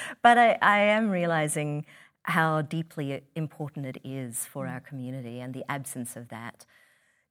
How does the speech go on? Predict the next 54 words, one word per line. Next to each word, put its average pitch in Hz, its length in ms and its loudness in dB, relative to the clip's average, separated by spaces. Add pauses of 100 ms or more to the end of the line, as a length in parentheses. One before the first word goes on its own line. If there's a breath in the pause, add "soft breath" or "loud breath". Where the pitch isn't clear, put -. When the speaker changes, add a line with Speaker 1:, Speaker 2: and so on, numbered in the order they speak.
Speaker 2:
does 175 240 0
make 165 240 -4
me 156 100 -6
look 143 220 -10
forward 143 320 -6
to - 100 -12
coming 139 320 -10
back, - 480 -6 (100)
opening 170 360 0
the 151 100 -2
doors 143 480 -2
and 147 240 -4
figuring 170 460 -2
out 139 160 -6
how 151 160 -6
we 139 100 -8
bring 131 240 -8
people 135 220 -14
back - 260 -12
into 131 160 -12
the 123 80 -8
theatre 139 300 -10
and 175 160 -2
which 202 200 -6
plays 208 400 -6
we 196 60 -4
do 202 180 0
it - 120 0
with. 123 300 -8
Speaker 1:
That's 190 220 -2
right, 185 360 2
that's 185 180 -4
right. 190 240 4
And 196 180 2
despite 190 400 0
it, 196 280 -8
it 196 260 -8
being, 190 480 0 (840 soft breath)
whether 196 320 4
it's - 200 -4
smaller 190 500 4
in 175 260 0
scale 190 420 0
than 175 280 0
what 185 100 -4
we 185 120 -4
used 196 380 -4
to, 165 380 -4
it 185 80 -4
will 190 120 -6
still 214 300 -4
be 208 160 0
such 220 440 -2
a, 180 320 2